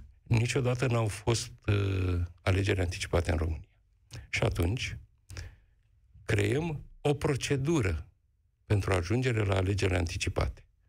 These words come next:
Eu nu am spus că vom sta să dăm jos două guverne, pentru că nu avem timp de astfel de jocuri. Convenim, dacă se creează o majoritate care își dorește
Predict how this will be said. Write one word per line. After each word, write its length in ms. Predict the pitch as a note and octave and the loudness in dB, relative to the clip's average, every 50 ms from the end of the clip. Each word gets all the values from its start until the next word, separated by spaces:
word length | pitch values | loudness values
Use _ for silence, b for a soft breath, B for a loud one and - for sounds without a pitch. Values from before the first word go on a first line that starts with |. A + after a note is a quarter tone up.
| _ _ _ _ _ _ _ _ _ _ _ _ | _ _ _ _ _ _ _ _ _ _ _ _
Eu 180 | - A#2+ G#2+ | 0 0 2
nu 100 | A2 A2+ | 2 2
am 100 | G#2+ G2 | 0 0
spus 380 | F#2+ - G2+ G2+ - C3 C#3 B2+ | 0 -2 -4 -2 0 0 0 0
că 140 | - - G#2+ | 0 -2 0
vom 200 | G2 G#2 G2+ F#2+ | 2 2 0 0
sta 220 | - - - C#3 | -2 -2 -2 -2
să 140 | B2+ - - | 0 0 0
dăm 220 | A2 A2 A#2 A2+ | 0 0 2 0
jos 280 | G#2+ G2 G2+ B2 C3 A2+ | 2 2 2 2 2 2
două 300 | G#2 G#2 B2 A#2+ A2+ G#2 | 2 2 2 2 2 0
guverne, 440 | F#2+ F#2+ F2+ F2 F2 E2 E2+ - - - _ _ _ _ _ _ _ _ _ _ _ _ _ _ _ _ | 0 0 2 2 0 0 -2 -4 -10 -14 _ _ _ _ _ _ _ _ _ _ _ _ _ _ _ _
pentru 300 | _ G#2 G2+ G2 - A2 | _ 2 2 2 0 -2
că 100 | G#2 - | -2 0
nu 180 | A#2+ A#2 B2 C3+ | 0 0 2 2
avem 300 | C3+ B2+ A2+ B2 A2+ A2 | 2 2 2 2 0 0
timp 520 | G2+ G#2+ A2 C#3+ D#3+ D#3 C3 - - - - _ | -2 -2 -2 0 0 0 0 -4 -10 -18 -20 _
de 120 | - G#2 | 0 2
astfel 300 | A2+ A#2+ A#2 - - A2+ | 2 2 0 -2 -2 -2
de 140 | G2+ G2 G2 | 0 0 0
jocuri. 400 | F#2 E2 E2+ E2+ - - - - _ _ _ _ _ _ _ _ _ _ _ _ _ _ _ _ _ _ _ _ _ _ _ _ _ _ _ _ _ _ _ | 0 0 -2 -4 -4 -8 -16 -20 _ _ _ _ _ _ _ _ _ _ _ _ _ _ _ _ _ _ _ _ _ _ _ _ _ _ _ _ _ _ _
Convenim, 840 | - A2 G#2 G2 F2 G2 F#2+ F2+ G#2+ C3+ D#3 B2+ F2+ D#2 - - - _ _ _ _ _ _ _ _ _ _ _ _ _ _ _ _ _ | 0 0 0 2 2 0 0 2 0 0 0 0 -2 -4 -6 -10 -18 _ _ _ _ _ _ _ _ _ _ _ _ _ _ _ _ _
dacă 240 | - G#2 - - | 0 0 0 0
se 120 | F#2+ - G2 | -2 -2 -2
creează 360 | - - F#2+ G2+ A2+ A#2+ D3+ | 0 2 2 2 2 2 2
o 40 | D3+ | 2
majoritate 720 | C3+ B2 A#2 G#2+ - - G2 F2+ F2 F2+ G#2+ G#2 G2+ - G2 | 2 2 2 2 2 0 0 0 0 0 0 0 2 0 -2
care 240 | - G2 F#2 F2+ | 0 0 0 0
își 180 | F2 E2 E2 - | 0 -2 -2 0
dorește 800 | - G2 F#2 F#2 - G2+ - - - - - - G2 F2 E2+ | 0 2 2 2 2 2 2 0 -2 -4 -4 -4 -4 -4 -4